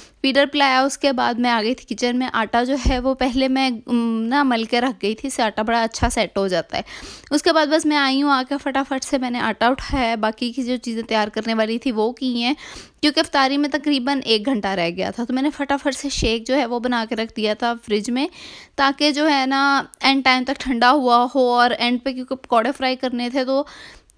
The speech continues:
त-, तसल्ली से मेरे पकौड़े फ्राई हो जाए, मेरा जो एंड टाइम तक काम जो है ना वो कंप्लीट हो जाए।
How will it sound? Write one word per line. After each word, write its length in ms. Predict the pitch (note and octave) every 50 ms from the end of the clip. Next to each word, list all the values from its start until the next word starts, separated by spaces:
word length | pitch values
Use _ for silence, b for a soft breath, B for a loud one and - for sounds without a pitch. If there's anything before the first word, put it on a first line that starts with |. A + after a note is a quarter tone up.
| _ _ _
त-, 180 | - - E3+ B3+ -
तसल्ली 380 | - D#4 D#4 F4+ D4+ C#4 D4+ D#4+
से 100 | D#4+ E4
मेरे 180 | D4 C#4+ C#4 C#4
पकौड़े 360 | C4+ C#4 C4 B3+ A#3+ B3 B3+ C4
फ्राई 240 | - C#4 B3 A#3
हो 140 | A#3+ C4+ A#3
जाए, 180 | A3 A3+ A3+ A#3
मेरा 240 | A#3+ A#3+ A#3+ A#3+ A#3
जो 120 | A#3 B3+ A#3+
एंड 280 | - - A#3+ A#3+ B3
टाइम 200 | - B3 A#3 A3+
तक 160 | G#3+ C4 C4 -
काम 280 | B3 A3 G#3+ G#3+ A3+
जो 100 | A3 C#4
है 140 | C4+ G#3+ G3+
ना 100 | G3+ A3+
वो 80 | B3 A#3+
कंप्लीट 420 | A#3+ - A#3+ A3+ A3+ G#3+ G3 F#3+ G3
हो 100 | F#3 E3+
जाए। 260 | - - - - -